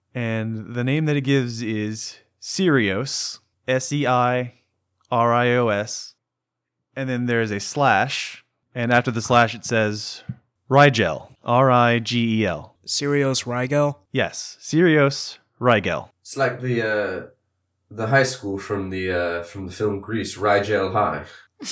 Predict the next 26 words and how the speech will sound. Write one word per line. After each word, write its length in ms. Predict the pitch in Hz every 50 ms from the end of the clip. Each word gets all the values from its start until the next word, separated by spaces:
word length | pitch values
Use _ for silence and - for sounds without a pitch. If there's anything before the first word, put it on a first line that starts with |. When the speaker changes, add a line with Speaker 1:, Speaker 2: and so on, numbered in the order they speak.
| - - - - - - - - - _ _ _ _ _ _ _ _ - - - _ _ _ _ _ _ _ _ _ - - - - _ _ 226
Speaker 4:
I 80 | 226
think 280 | - - 330 349 330 -
it's 180 | 277 220 - 233
more 240 | 233 226 226 220 214
like 300 | 202 202 196 185 - -
there's 220 | 202 196 185 180
a 120 | 185 180 170 _ _ _ _
star 540 | - - - - - 208 202 202 196 185 180
or 40 | 180
a 40 | 180
constellation 760 | - - 202 190 185 180 - 185 185 185 185 180 - - 208 196
with 140 | 185 -
Rigel. 460 | - 202 202 196 190 214 214 214 214 _ _ _ _ _ _ _ _ _ _
Yeah, 200 | - 233 226 208
Speaker 3:
Stripes. 340 | 196 196 190 202 208 208 190
Speaker 4:
there's 180 | 214 214 185 202
a 180 | 196 196 190 185 - _
Speaker 2:
Yeah. 360 | 180 151 131 127 120 117 113 110
Speaker 3:
Strike 360 | 127 123 107 107 - - -
that 240 | 104 - - - -
from 120 | - 220 220
Speaker 4:
Orion 220 | 220 214 214 208 208
Speaker 3:
the 40 |
record. 60 | 208 -
Speaker 4:
constellation 840 | 208 196 196 202 202 202 190 185 185 196 - - 190 190 190 175
star. 480 | - - - 185 185 180 180 180 -